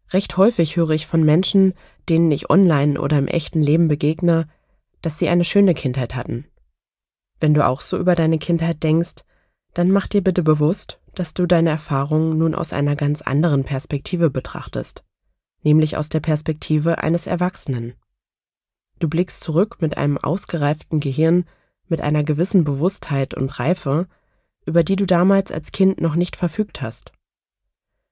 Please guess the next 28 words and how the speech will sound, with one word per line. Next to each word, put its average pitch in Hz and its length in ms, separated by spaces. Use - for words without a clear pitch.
In 170 120
solchen 208 320
Momenten, 170 600
sprich - 380
Momenten 151 460
der 143 180
Erinnerung, 156 640
vor - 260
allem 165 300
wenn 139 160
diese 147 300
viele 185 320
Jahre 147 320
zurückliegen, 156 760
tendieren 190 500
wir 196 140
dazu, 190 500
Dinge 185 240
ins 151 240
rechte 151 240
Licht 143 340
zu 135 140
rücken, 123 340
um 160 120
uns 156 180
selbst 135 280
zu - 100
schützen. 147 560